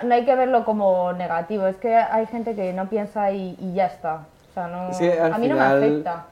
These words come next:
Speaker 2: todo el mundo es muy valiente por redes sociales y más cuando no te conocen y a lo mejor, pues, no te van a ver más nunca. Lo típico de que te sale un vídeo en para ti y lo comentas cualquier cosa mala y lo pasas, dices, "Ah, bueno,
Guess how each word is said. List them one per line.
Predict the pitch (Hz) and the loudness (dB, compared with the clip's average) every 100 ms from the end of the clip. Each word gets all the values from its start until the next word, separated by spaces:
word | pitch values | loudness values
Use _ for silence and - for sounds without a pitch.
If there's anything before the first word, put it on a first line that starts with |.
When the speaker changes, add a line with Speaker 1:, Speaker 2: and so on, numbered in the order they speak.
| _ | _
Speaker 2:
todo | 139 139 | 0 2
el | 139 | 4
mundo | 143 139 139 135 | 2 2 6 6
es | 127 127 127 | 6 2 -2
muy | 131 131 | 0 2
valiente | 127 127 120 127 | 4 2 0 0
por | 123 117 | 0 2
redes | 117 117 | 2 0
sociales | 123 120 120 120 | -2 -2 -2 -4
y | |
más | 117 113 | -6 -4
cuando | 127 120 113 110 107 | -4 -4 -2 -2 -2
no | 117 120 | -2 0
te | 123 | 2
conocen | 117 120 117 131 123 | 2 0 -2 -4 -4
y | 117 110 107 | -4 -4 -4
a | |
lo | 104 | -6
mejor, | 104 - 110 | -8 -6 -4
pues, | 120 113 120 | -2 -2 -4
no | 117 | -4
te | 117 | -2
van | 113 | -2
a | 110 | -6
ver | 104 | -8
más | 101 101 | -10 -10
nunca. | 120 113 98 - - - - | -12 -10 -14 -16 -20 -20 -16
Lo | |
típico | 120 113 120 | -12 -2 0
de | 117 | 0
que | |
te | 117 | -2
sale | 113 113 | -6 -6
un | |
vídeo | 113 117 | -4 -4
en | |
para | 110 110 | -4 -6
ti | 120 | -6
y | |
lo | 117 | -8
comentas | 110 110 113 - | -8 -10 -10 -10
cualquier | 113 113 113 | -8 -8 -8
cosa | 113 120 | -10 -8
mala | 117 120 | -6 -4
y | 123 | -4
lo | 117 110 104 | -4 -8 -6
pasas, | 110 117 120 | -6 -6 -10
dices, | 110 107 101 | -12 -12 -12
"Ah, | 101 95 | -12 -14
bueno, | 92 98 | -16 -20